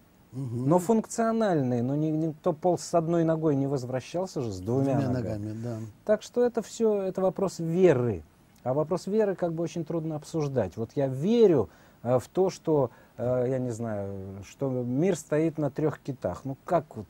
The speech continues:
Speaker 2: если человек не хочет логически
Speaker 1: Ну,
Speaker 2: мыслить?
Speaker 1: ну, я
Speaker 2: Ну вот
Speaker 1: хот-,
Speaker 2: тут верю и всё.
Speaker 1: я
Speaker 2: Ну,
Speaker 1: хочу вообще, кстати,
Speaker 2: ничего не
Speaker 1: сказать,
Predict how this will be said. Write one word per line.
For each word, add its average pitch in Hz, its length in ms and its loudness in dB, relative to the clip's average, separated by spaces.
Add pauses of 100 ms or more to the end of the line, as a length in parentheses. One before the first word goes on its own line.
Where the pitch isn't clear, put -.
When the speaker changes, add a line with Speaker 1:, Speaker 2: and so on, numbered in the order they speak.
Speaker 2:
если 127 220 -8
человек - 180 -8
не 143 100 -2
хочет 151 400 -8
логически 127 640 -6
Speaker 1:
Ну, 107 120 -4
Speaker 2:
мыслить? 180 240 -2
Speaker 1:
ну, 165 100 0
я 208 140 0
Speaker 2:
Ну - 20 0
вот 247 100 4
Speaker 1:
хот-, 190 60 -4
Speaker 2:
тут 226 180 0
верю 202 540 2
и - 20 -2
всё. - 260 -10
Speaker 1:
я 180 60 2
Speaker 2:
Ну, 165 60 0
Speaker 1:
хочу 233 300 0
вообще, 226 280 0
кстати, 202 340 0
Speaker 2:
ничего 214 180 2
не 220 60 4
Speaker 1:
сказать, 240 160 6